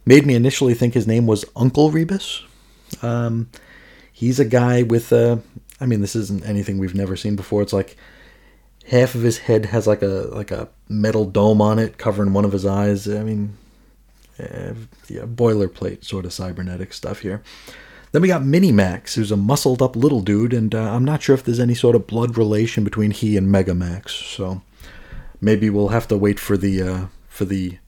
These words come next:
Megamax, Minimax, uh, one shot to, to clarify that.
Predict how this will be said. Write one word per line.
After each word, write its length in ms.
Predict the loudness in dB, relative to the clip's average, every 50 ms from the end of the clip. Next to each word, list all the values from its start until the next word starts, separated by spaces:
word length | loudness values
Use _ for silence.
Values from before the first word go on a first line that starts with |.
| _ -4
Megamax, 580 | 0 0 0 2 2 0 0 0 0 -4 -6 -4
Minimax, 640 | -2 0 0 0 0 -2 -2 -4 -4 -6 -10 -8 -6
uh, 380 | -6 -6 -6 -8 -10 -10 -12 -14 _ _ -6
one 240 | -2 0 0 0 0
shot 400 | -2 -4 -6 -6 -6 -8 -12 -18 -20 _
to, 260 | -12 -12 -12 -12 -12 -16
to 80 | -20 -20
clarify 440 | -12 -10 -8 -8 -8 -10 -10 -12 -10
that. 240 | -10 -10 -12 -12